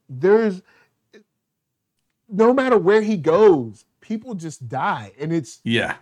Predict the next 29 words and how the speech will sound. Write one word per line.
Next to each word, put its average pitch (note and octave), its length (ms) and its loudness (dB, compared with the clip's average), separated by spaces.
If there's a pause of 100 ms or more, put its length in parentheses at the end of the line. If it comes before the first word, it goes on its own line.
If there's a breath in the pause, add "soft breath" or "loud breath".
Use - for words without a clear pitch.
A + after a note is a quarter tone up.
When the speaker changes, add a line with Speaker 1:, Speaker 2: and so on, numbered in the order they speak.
(720)
Speaker 1:
you F3 240 -8
can A#3+ 160 -8
see A#3 280 -10
the E3+ 140 -4
weight D3 440 -6 (300)
on F3+ 240 -6
him F3+ 540 -6 (140)
about C3+ 480 -4
it. G#3 180 0 (680)
You D3+ 140 -8
can F3+ 140 -6
see, - 160 -16 (120)
like, F3 320 -6 (920)
it, - 140 -18 (580)
wow, D3 360 -4
it's, - 360 -6 (300)
yeah, E3 180 0
it's G#3+ 100 -6
a F3 60 -2
much D#3 260 -8
more B2+ 160 -12
<laughs> - 80 -20
compelling C#3 460 -6
version. B2 460 -10
Speaker 2:
Yeah. C#3+ 240 2
<laughs> F#3+ 840 2
It's - 160 -2
very D#3 320 6
much, C#3+ 200 0